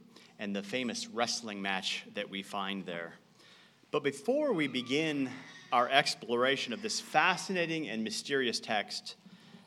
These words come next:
we first need to do a little background work, uh, so we can better understand how this passage fits with many of the themes that have already sort of been, um, explained or introduced throughout the book of Genesis.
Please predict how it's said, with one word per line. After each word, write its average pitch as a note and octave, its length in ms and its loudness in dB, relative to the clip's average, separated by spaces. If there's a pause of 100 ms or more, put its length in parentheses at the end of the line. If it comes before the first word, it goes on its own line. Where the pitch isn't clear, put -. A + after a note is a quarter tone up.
(200)
we B2+ 60 -4
first G3+ 260 4
need E3 140 2
to C3 80 -4
do C#3 120 2
a - 20 4
little A#2 180 4
background G2 600 0
work, - 280 -10 (920)
uh, G2+ 240 4
so A#2 160 0
we A2+ 80 2
can G#2+ 180 -2
better A#2 240 2
understand A2 500 0
how C3+ 300 6
this C3 320 4
passage A2+ 880 0 (300)
fits - 440 4
with F3+ 200 2
many F3 400 2
of C#3 100 0
the C3 80 2
themes F3+ 960 0 (260)
that D#3+ 120 6
have D#3 100 6
already F#3 480 8
sort C#3+ 220 0
of A#2 120 -6
been, C3+ 460 2 (720)
um, B2+ 500 6 (520)
explained D3 640 -2
or A2+ 80 0
introduced C#3 760 -2
throughout A#2 380 4
the A2 80 -2
book G2+ 220 -4
of F2 80 -10
Genesis. F#2+ 600 -8